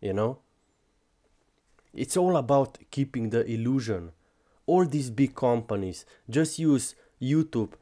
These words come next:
and this platform as a promotion, right? They use countless of bots, countless of promotional accounts.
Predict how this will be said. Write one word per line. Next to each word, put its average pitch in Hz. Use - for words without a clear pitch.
and 113
this 131
platform 120
as 113
a 131
promotion, 127
right? 127
They 113
use 117
countless 156
of 123
bots, 131
countless 147
of 135
promotional 117
accounts. 92